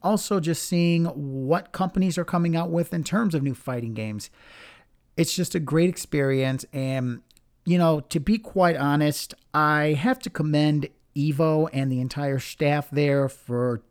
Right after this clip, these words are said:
just putting all of this together for us, you know, because this has been a tradition for twenty years, and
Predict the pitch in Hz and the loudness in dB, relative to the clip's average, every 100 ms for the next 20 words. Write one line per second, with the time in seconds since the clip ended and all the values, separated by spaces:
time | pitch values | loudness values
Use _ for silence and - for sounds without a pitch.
0 | 151 131 269 254 - _ - - 190 175 | -6 -2 -2 -2 -8 _ -8 2 4 6
1 | 160 156 156 147 135 135 120 123 127 131 | 4 4 4 0 -2 -4 -2 -2 -2 -4
2 | - 131 131 131 - - 143 139 131 139 | -2 -2 0 -2 -4 -4 0 2 0 0
3 | 151 139 - - - - - - 170 196 | 2 2 2 -6 -20 -20 -20 4 6 6
4 | 208 147 156 143 - 131 147 139 143 139 | 4 4 4 4 0 0 2 2 0 -2
5 | 127 - 160 165 175 143 139 131 131 127 | -2 -6 0 4 6 6 6 4 4 0
6 | - 135 131 131 131 131 | -2 -4 -2 0 0 -2